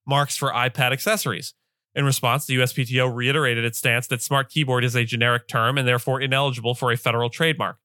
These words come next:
The case had been filed in the U S District Court for the Eastern District of Virginia. Representatives for both Apple and the U S P T O did not immediately respond to media requests for comment on the settlement. The resolution puts an end to a legal battle that had implications for trademark law and the tech industry writ large.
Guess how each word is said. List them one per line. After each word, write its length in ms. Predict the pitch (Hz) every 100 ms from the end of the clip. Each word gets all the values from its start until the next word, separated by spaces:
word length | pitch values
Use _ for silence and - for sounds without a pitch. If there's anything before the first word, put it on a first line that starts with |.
| _ _
The 100 | 123
case 240 | 180 185 -
had 180 | 165
been 120 | 143 131
filed 400 | 147 135 131 160
in 60 |
the 100 | 135
U 100 | 127
S 100 | 123
District 320 | 135 - 131
Court 260 | - 135 131
for 80 | 131
the 160 | 127
Eastern 240 | 139 - 123
District 320 | 123 - 117
of 80 | 113
Virginia. 640 | 117 110 143 107 127 156 -
Representatives 520 | 131 139 139 127 123
for 140 | - 120
both 200 | 123 -
Apple 280 | 131 131 139
and 100 | 120
the 60 |
U 100 | 120
S 100 | 120
P 120 | - 123
T 160 | 131
O 60 | 123
did 120 | 120
not 140 | 123
immediately 420 | 117 117 151 151 117
respond 400 | 113 - 117 117
to 80 | 120
media 260 | 127 123
requests 320 | 113 - 113
for 100 | -
comment 400 | 113 - 160 120
on 160 | 110 113
the 80 | 127
settlement. 400 | - 175 110 - _ _ _ -
The 60 |
resolution 440 | 135 127 127 120 123
puts 200 | 135 127
an 40 |
end 160 | 135 151
to 80 | 135
a 40 |
legal 240 | 135 175 131
battle 300 | 123 135 143
that 100 | 131
had 140 | 127
implications 580 | 127 127 - 202 - 113
for 180 | 123 113
trademark 520 | - 170 156 127 127
law 220 | 117 139
and 260 | 127 120 120
the 100 | 110
tech 300 | - 127 -
industry 540 | 135 113 - 120 117 -
writ 240 | 110 107
large. 460 | 107 95 90 -